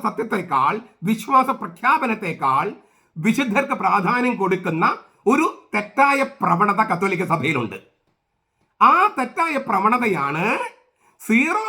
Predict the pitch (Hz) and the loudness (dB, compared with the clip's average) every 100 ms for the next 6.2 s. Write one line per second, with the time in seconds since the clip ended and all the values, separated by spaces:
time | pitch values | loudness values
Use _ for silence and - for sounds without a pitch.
0 | 427 320 285 302 - - 185 247 269 226 | 2 2 4 2 0 -2 -2 2 2 0
1 | 277 277 247 214 196 214 247 - - _ | -2 -4 -2 -2 -2 -2 -2 -6 -14 _
2 | _ _ - 170 226 262 - 202 202 247 | _ _ 0 4 4 2 0 2 4 2
3 | - 175 202 - 190 208 165 180 226 214 | -2 -8 -8 -4 -4 -2 0 2 2 2
4 | 214 247 - - 151 233 214 202 180 123 | 0 -2 -8 -4 0 2 2 2 2 0
5 | - - 151 185 208 180 180 170 156 135 | -4 0 2 4 2 0 -2 -2 -2 -6
6 | 107 | -8